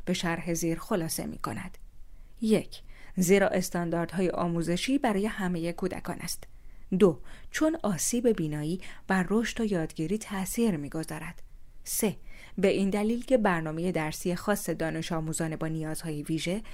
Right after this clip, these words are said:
آن چیزی است که دانش آموزان با آسیب بینایی از طریق آن به محیط یادگیری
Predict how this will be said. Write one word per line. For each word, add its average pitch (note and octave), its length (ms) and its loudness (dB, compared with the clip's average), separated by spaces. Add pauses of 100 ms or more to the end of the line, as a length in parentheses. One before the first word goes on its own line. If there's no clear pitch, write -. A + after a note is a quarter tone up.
(280)
آن C#4 240 8
چیزی A#3 400 4
است F#3 200 0
که G3 120 2
دانش E3 440 0
آموزان E3+ 520 2
با E3+ 100 0
آسیب E3 380 -2
بینایی D#3 600 0 (300)
از - 180 0
طریق C4 400 4
آن E3+ 360 0 (280)
به G3+ 120 6
محیط G3+ 480 4
یادگیری D#3+ 880 2